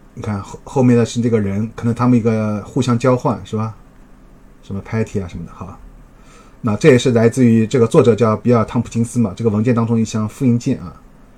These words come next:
可能与这个赛博计划这个相关。好，然后他这里提到一九六五年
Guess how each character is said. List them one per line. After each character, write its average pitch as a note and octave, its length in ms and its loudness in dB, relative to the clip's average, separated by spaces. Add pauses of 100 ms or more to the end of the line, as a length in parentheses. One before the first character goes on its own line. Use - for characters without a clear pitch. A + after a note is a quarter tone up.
(420)
可 - 100 -12
能 A2 120 -2
与 G2+ 120 -4
这 G2+ 80 -6
个 G#2 100 -4
赛 A#2 200 -2
博 G2+ 160 -4
计 G#2+ 160 -4
划 - 260 -10
这 - 80 -14
个 G2 100 -10
相 F#2+ 200 -10
关。 G2 220 -8 (4000)
好， A2+ 300 -6
然 C3+ 100 -2
后 C#3 80 0
他 D3+ 120 2
这 D#3+ 100 2
里 C#3+ 100 4
提 - 140 -6
到 C#3 180 4
一 F3 60 0
九 C3 120 4
六 D#3 180 4
五 A#2+ 60 4
年 G#2+ 380 2